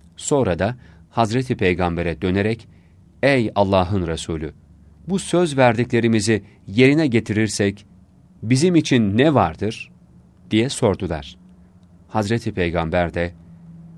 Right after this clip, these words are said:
"Cennet vardır." buyurdular. Bunun üzerine Ensar, "Elinizi uzatınız ey Allah'ın Resulü." dediler. Hazreti Peygamber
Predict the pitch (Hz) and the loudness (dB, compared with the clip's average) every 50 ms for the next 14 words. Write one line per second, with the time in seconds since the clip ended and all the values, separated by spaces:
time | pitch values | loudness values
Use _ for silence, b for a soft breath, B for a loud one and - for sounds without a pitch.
0 | - - - - 117 123 120 117 127 123 123 - 98 90 82 78 73 - 82 76 | -20 -14 -4 2 2 4 4 4 4 2 2 0 -2 -2 -2 -2 -6 -8 -10 -10
1 | - - - - - - - - - 90 82 78 73 - - 80 76 76 73 - | -12 -16 -20 -20 -20 -20 -18 -8 -6 -4 -4 -4 -6 -10 -12 -12 -10 -10 -12 -14
2 | - - - - _ - - - - - _ - 95 92 110 127 139 113 95 85 | -18 -20 -20 -20 _ -20 -20 -20 -20 -20 _ -12 -6 -2 0 2 2 2 0 -2
3 | - 92 82 80 82 82 - 87 90 87 - - - 98 101 104 104 - b b | -2 -2 -2 -2 -4 -6 -6 -4 -6 -4 -6 -4 -4 -4 -4 -4 -6 -12 b b
4 | b b b b b b b - - - - - - - - - 131 143 156 165 | b b b b b b b -20 -20 -20 -20 -20 -20 -14 -2 0 2 4 4 4
5 | 170 165 170 180 151 139 123 131 127 127 127 120 117 110 95 101 - 139 151 156 | 4 4 4 4 4 4 2 2 2 2 2 2 2 2 0 -2 0 2 2 4
6 | 147 123 123 120 120 123 120 117 127 131 120 98 101 92 - - 101 90 82 82 | 6 4 4 4 4 4 4 4 4 2 2 2 0 -2 -2 -2 -2 -2 -2 -4
7 | 71 - - - - - - 87 80 82 78 78 73 71 - - - - - - | -8 -10 -16 -20 -16 -8 -6 -6 -6 -6 -10 -10 -12 -14 -16 -20 -20 -20 -20 -20
8 | - - - - - - - - - 104 101 - 110 104 104 104 95 95 90 85 | -20 -20 -20 -20 -20 -20 -14 -2 0 0 2 2 0 -2 -2 -4 -6 -4 -4 -4
9 | 78 85 82 82 82 101 117 139 - | -4 -4 -6 -4 -2 -2 -2 -4 -6